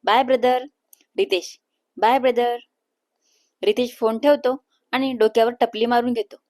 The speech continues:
"चिंगला बिंगला की काय रितेश तू? प्रिया मुंबईला परत गेली, विसरला वाटतं तू.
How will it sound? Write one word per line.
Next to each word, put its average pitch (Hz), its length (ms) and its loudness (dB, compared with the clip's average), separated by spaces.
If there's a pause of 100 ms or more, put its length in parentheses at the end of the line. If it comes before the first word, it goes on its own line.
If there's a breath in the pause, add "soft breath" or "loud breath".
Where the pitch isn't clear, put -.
(760)
"चिंगला 202 320 0
बिंगला 226 260 0
की 254 100 -4
काय 294 180 2
रितेश 277 360 -4
तू? 269 140 -2 (400)
प्रिया 226 200 0
मुंबईला 220 440 2
परत 247 280 2
गेली, 233 460 -6
विसरला 240 380 2
वाटतं 269 260 0
तू. 247 300 -4